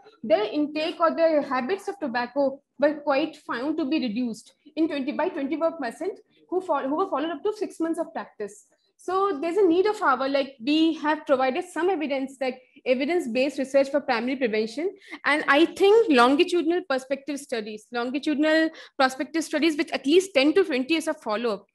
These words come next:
proper rigorous clinical trials are very much needed to set up, like, uh, we have to start from people now. The genome project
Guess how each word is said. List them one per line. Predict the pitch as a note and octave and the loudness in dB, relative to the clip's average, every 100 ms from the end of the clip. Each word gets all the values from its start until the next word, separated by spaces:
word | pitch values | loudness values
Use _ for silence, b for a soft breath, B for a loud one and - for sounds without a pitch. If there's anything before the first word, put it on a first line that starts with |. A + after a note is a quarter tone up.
| _ _ | _ _
proper | C#4 C4+ F4 E4 | -4 0 0 0
rigorous | B3 A#3 C#4+ E4 - | -2 -4 -4 -4 -6
clinical | C4 A#3+ B3 D4+ | -6 -4 -2 -4
trials | - A3+ A3+ G#3+ G#3+ - B B - | -4 -4 -2 -4 -6 -14 B B -4
are | C4 | -4
very | A#3 C4 D#4+ | -2 -4 -2
much | F4+ - | -2 -4
needed | C4 C4 F4 - | -6 -4 -6 -4
to | E4+ E4+ | -2 -2
set | E4 C4+ A#3+ | -2 -6 -6
up, | F4+ F4+ - _ - | -4 -6 -8 _ -10
like, | B3+ C#4 C#4+ | -4 -4 -2
uh, | C4+ B3+ C4 - | -4 -4 -10 -10
we | C4+ | -6
have | C#4+ | -6
to | D#4+ | -8
start | - - A#3 C4+ F4 | -10 -4 -2 -2 -4
from | F4 E4+ | -6 -4
people | E4 C#4 D#4 D4+ | -4 -6 -2 -2
now. | C#4+ B3+ C#4 | 0 -2 -2
The | B3 | -4
genome | A3+ B3 C4 D#4 | -6 -4 -2 -2
project | C#4 A#3+ C4+ - | -2 -2 -4 -10